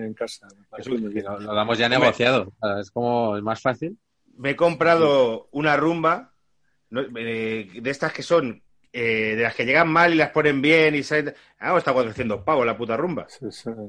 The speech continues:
Speaker 3: Hostia,
Speaker 2: Porque
Speaker 3: ¿pero funciona bien la rumba?
Speaker 2: la,
Speaker 3: Es que
Speaker 2: la
Speaker 3: no,
Speaker 2: tengo,
Speaker 3: no te
Speaker 2: la,
Speaker 3: la
Speaker 2: la,
Speaker 3: gracia,
Speaker 2: la
Speaker 3: ¿eh?
Speaker 2: tengo, la tengo en una caja hasta que me vaya al otro piso, o sea, la tengo sin usar. Me he comprado un robot de cocina, otros cuatrocientos pavos, es que es todo carísimo.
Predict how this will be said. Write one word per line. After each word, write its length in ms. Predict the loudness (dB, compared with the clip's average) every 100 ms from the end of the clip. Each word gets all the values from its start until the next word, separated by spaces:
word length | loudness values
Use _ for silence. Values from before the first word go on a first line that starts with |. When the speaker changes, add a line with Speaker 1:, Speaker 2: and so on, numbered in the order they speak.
| -18 _ _ _
Speaker 3:
Hostia, 300 | _ -4 -4
Speaker 2:
Porque 180 | -2 2
Speaker 3:
¿pero 120 | 2 2
funciona 260 | 0 2
bien 180 | 4 4
la 120 | 4
rumba? 420 | 4 4 2 0 -6
Speaker 2:
la, 120 | -6
Speaker 3:
Es 60 | -2
que 60 |
Speaker 2:
la 80 | 2
Speaker 3:
no, 40 | 2
Speaker 2:
tengo, 200 | 4 4
Speaker 3:
no 40 |
te 80 | 4
Speaker 2:
la, 60 | 4
Speaker 3:
la 40 |
Speaker 2:
la, 80 | 4
Speaker 3:
gracia, 220 | 4 4
Speaker 2:
la 80 | 4
Speaker 3:
¿eh? 20 | 4
Speaker 2:
tengo, 240 | 4 4
la 160 | 4 2
tengo 140 | 2
en 40 | 2
una 160 | 4
caja 240 | 4 2 2
hasta 180 | 2 0
que 100 | 2
me 220 | 2 2
vaya 200 | 4 4
al 60 | 4
otro 180 | 2 -2
piso, 200 | -4 -2
o 20 |
sea, 120 | -2
la 100 | -2
tengo 160 | -2 -2
sin 100 | -2
usar. 300 | 2 2 2
Me 80 |
he 20 | -2
comprado 260 | 0 2
un 100 | 2
robot 200 | 2 2
de 100 | 2
cocina, 360 | 0 0 0 0
otros 180 | -2 -4
cuatrocientos 440 | -6 -8 -6 -6 -4
pavos, 200 | -4 -4
es 80 | -8
que 60 |
es 80 | -6
todo 120 | -6
carísimo. 480 | -4 -4 -4 -6 -4